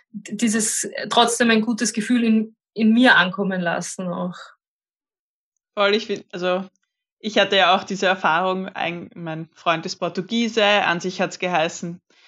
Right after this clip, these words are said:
Speaker 2: wir bleiben zu Weihnachten in Österreich. Und dann war halt ein familiärer Notfall und wir mussten einfach nach Portugal. Und dann ist da halt,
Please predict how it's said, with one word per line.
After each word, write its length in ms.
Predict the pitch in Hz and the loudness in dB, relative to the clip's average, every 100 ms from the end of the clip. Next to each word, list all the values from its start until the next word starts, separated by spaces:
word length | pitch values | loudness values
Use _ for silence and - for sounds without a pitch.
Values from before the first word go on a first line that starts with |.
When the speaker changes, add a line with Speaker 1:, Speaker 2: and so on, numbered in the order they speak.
| _ | _
Speaker 2:
wir 120 | 196 196 | -6 2
bleiben 560 | 175 175 175 180 175 | 4 4 2 -4 -8
zu 140 | - 175 | -6 -2
Weihnachten 460 | 165 165 - 170 | 0 -2 -6 -10
in 140 | 165 - | -10 -4
Österreich. 800 | 185 190 185 175 175 185 - - - - - | -6 -4 -4 -2 -4 -4 -8 -20 -20 -18 -6
Und 160 | 190 | 2
dann 140 | 190 180 | 4 6
war 120 | 175 | 6
halt 160 | 190 | 6
ein 100 | 185 | 4
familiärer 540 | 190 190 185 180 170 175 | 2 2 2 2 2 0
Notfall 540 | 165 175 - 208 202 | -2 -4 -2 0 2
und 120 | 196 | 0
wir 100 | 208 | 0
mussten 360 | 196 202 - - | 0 0 -4 -6
einfach 300 | - 156 165 | -6 -6 -8
nach 160 | 160 - | -10 -8
Portugal. 540 | 151 147 151 156 156 | -8 -8 -6 -4 -4
Und 160 | 160 160 | -6 -8
dann 360 | 160 165 165 - | -8 -8 -12 -14
ist 200 | - - | -14 -4
da 80 | 165 | -4
halt, 180 | 160 | -4